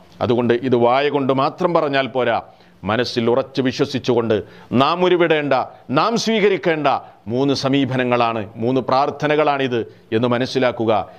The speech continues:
ഇതാണ് സഹോദരങ്ങളെ, ജീവിതത്തിൽ നമ്മുടെ പ്രയാസങ്ങളാകുന്ന ഇരുട്ടുകളെ നീക്കി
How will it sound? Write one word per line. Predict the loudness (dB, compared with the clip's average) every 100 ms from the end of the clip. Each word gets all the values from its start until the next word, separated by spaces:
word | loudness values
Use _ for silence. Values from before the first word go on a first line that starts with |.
| -4
ഇതാണ് | 0 2 2 -2
സഹോദരങ്ങളെ, | -4 -2 0 0 0 0 -2 -6 -20 -10
ജീവിതത്തിൽ | -2 0 0 0 0 0
നമ്മുടെ | 0 0 0 0 -2 -6 -20 -4
പ്രയാസങ്ങളാകുന്ന | 0 0 0 -2 0 2 2 2 0 0
ഇരുട്ടുകളെ | 0 0 0 0 0
നീക്കി | 0 -2 -4 -6